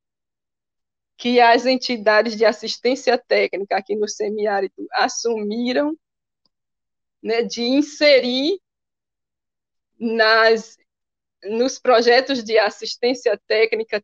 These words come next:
também esse protagonismo das mulheres, que foi uma conquista, uma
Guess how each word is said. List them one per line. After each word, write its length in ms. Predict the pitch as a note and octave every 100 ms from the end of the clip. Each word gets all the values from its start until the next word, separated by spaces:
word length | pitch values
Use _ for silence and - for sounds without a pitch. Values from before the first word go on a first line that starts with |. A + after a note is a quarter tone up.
| _
também 640 | C#4+ D4+ G#3 A3+ B3 B3+
esse 600 | A#3 A#3 - A#3+ G3+ F3 _ _
protagonismo 880 | A#3 A3+ A3 A3 G#3+ G3+ G#3+ A#3 A3
das 240 | G#3+ G3+
mulheres, 840 | G#3 G3 G3 G3 G#3 A3 C4+ - _ _ _ _ _ _ _
que 160 | A#3+
foi 320 | - A#3 A#3+ A#3+
uma 180 | A#3
conquista, 880 | A#3 A#3 A3 - B3 A#3+ C4+ - A3
uma 240 | G#3+ G#3+